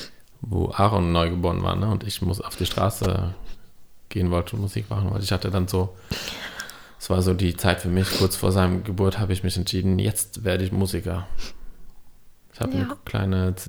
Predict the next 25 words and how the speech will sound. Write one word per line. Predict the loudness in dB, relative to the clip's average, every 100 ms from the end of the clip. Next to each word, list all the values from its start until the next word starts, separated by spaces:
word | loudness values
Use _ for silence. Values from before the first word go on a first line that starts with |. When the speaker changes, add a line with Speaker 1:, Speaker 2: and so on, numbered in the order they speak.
| -2
Speaker 1:
Demo-C | 0 2 2
D | 2 4
aufgenommen | 2 0 2 2 2
und | 2
bin | 2
nachher | 2 2 0
auf |
die | -2
Straße | 2 2 2
gegangen | 0 2 2 2
und | 2 -2 -6 -20 -20 -20 -20 -20 -20 -20 -20 -20 -20 -20 -18 -20 -18 -8
gespielt | -4 -2 -2
und | 0
gesungen | 0 4 6 6
und | 6
das | 4 4
war | 2
für | 2
dich, | 0 0 -2
das | -2
hat | 0 -2
dich | -4 -2
verletzt, | -2 -2 -2
ne? | -2 2 0 0 -4 -6 -6 -6 -8 -6 -8 -8 -10 -2 0 2 2 4
Speaker 2:
Ja. | 4 2